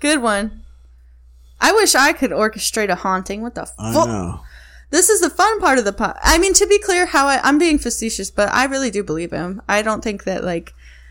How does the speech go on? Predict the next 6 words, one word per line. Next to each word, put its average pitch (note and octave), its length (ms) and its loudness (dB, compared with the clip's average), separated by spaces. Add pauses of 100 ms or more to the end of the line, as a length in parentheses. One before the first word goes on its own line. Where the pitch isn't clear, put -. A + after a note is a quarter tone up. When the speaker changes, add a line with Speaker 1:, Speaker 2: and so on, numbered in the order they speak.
(760)
Speaker 1:
I B3+ 180 4
think D4+ 280 -2
that, A#3+ 180 0
Speaker 2:
Eh. G3 40 0 (220)
Speaker 1:
um, F3 280 -12 (1500)
huh? C#4 200 0